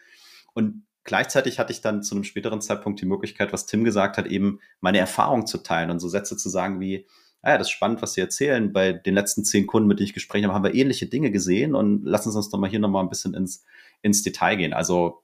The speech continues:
äh, das hat mir krass geholfen, meine Art von Kommunikation noch mal,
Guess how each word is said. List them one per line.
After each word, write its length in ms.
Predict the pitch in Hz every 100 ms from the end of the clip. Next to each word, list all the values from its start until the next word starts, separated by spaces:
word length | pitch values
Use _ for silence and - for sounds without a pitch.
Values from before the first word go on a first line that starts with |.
| -
äh, 120 | 65 -
das 180 | 113 -
hat 160 | 117
mir 280 | 110 117 113
krass 680 | - - 104 127 - - -
geholfen, 800 | 104 98 101 113 113 107 101 104
meine 360 | 92 92 110 73
Art 260 | 87 104
von 160 | - 98
Kommunikation 720 | 104 98 98 95 - 98 98
noch 160 | 95 -
mal, 400 | 92 90 92